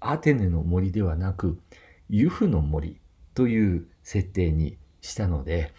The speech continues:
えー、やはりご当地な感じで、妖精の王様と女王様が取り合うものは何がいいかなと考えた時に、大分にはとても素晴らしい恵みがある。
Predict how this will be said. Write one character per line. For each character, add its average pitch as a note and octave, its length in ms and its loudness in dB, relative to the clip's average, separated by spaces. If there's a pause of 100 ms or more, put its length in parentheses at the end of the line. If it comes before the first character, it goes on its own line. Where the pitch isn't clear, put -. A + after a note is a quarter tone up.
(440)
え F#2+ 540 0
ー、 - 100 -8
や B2+ 140 2
は D3 60 4
り A2+ 120 0
ご G2+ 200 2
当 D#3 260 4
地 G2+ 180 -2
な D2 260 -6
感 F2+ 300 0
じ E2 340 -2 (140)
で、 F2 280 0 (360)
妖 G#2+ 340 2
精 G2+ 40 6
の G#2+ 300 6 (360)
王 F#2+ 140 4
様 G2 260 2
と F#2+ 120 0
女 G2 200 4
王 A#2+ 60 2
様 E2+ 220 0
が D#2 120 -2
取 F2 260 -2
り G2+ 60 2
合 A2+ 100 0
う A#2 60 -2
も B2 100 0
の B2+ 120 2
は E2 200 -2 (340)
何 E2+ 360 0
が F2 80 0
い G2 100 0
い G#2 60 -4
か F2 120 -4
な E2 160 -4
と E2 220 -10 (320)
考 G2 300 0
え G#2+ 100 -2
た E2+ 140 -6
時 F2 240 -4
に、 F2+ 240 -2 (560)
大 A#2 160 6
分 E2+ 200 2
に E2 80 2
は D#2+ 280 -2 (440)
と F#2+ 120 -2
て G2 100 -2
も G2 120 4
素 G2 140 -2
晴 G#2 140 2
ら A2+ 60 -2
し C#3 160 0
い - 20 6
恵 F2+ 320 4
み A#2 260 4
が A2+ 140 -2
あ F2 40 -2
る。 D#2+ 140 -8